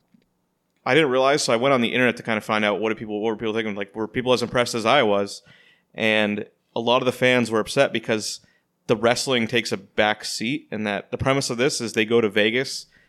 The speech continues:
to do their wrestling show. So they're not, like, writing a new show, they're just doing the same show over and over. So as a viewer, it'd be kinda boring to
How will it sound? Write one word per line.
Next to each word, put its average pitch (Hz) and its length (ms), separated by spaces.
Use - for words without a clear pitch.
to 113 100
do 120 160
their 110 140
wrestling 113 380
show. 156 400
So 127 120
they're 135 120
not, 165 160
like, 135 160
writing 117 340
a 110 40
new 107 180
show, 131 420
they're 107 100
just 107 200
doing 113 180
the 101 80
same 113 300
show 107 300
over 101 140
and 98 80
over. 107 380
So 185 200
as 127 80
a 113 80
viewer, 185 300
it'd 120 80
be 123 60
kinda 139 260
boring 123 440
to 104 220